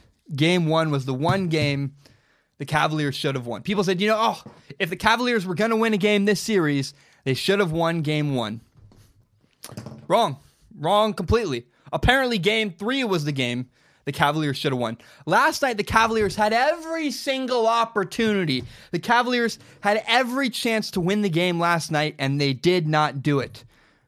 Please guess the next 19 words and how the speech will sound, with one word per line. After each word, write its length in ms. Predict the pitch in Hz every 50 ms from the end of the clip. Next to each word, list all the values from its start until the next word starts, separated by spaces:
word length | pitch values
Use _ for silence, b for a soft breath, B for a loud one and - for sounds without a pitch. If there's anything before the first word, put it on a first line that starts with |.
| b b _
The 80 | 156 165
story 340 | - - 269 277 285 277
of 40 | 262
the 60 | 240
game 240 | 240 208 247 254 254
was 140 | 247 240 214
this. 160 | 262 240 170
Steph 300 | - - - 247 240 -
Curry 440 | - - 269 269 254 233 196 143 139 B B B B B
only 320 | 190 240 269 285 277 262
had 220 | 233 233 240 240 247
eleven 440 | 240 240 247 254 262 240 269 247
points. 520 | 214 - 254 254 254 233 190 - - - - b b b b
Klay 200 | - - 240 240
Thompson 460 | 214 214 247 247 247 240 - - 233
only 220 | 240 254 254 254 247
had 220 | 247 247 240 202
ten 360 | - 185 247 262 262 254 247
points. 680 | 226 233 247 254 254 247 226 190 - - - - -